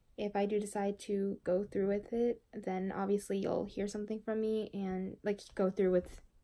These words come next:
you know, rebooting the series and, like, just kind of starting fresh. Um,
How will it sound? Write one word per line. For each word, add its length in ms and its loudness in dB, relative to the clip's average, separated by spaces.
you 100 0
know, 140 0
rebooting 500 2
the 100 -2
series 360 -2
and, 80 -2
like, 160 -2
just 140 -6
kind 140 2
of 100 0
starting 460 6
fresh. 520 2
Um, 680 6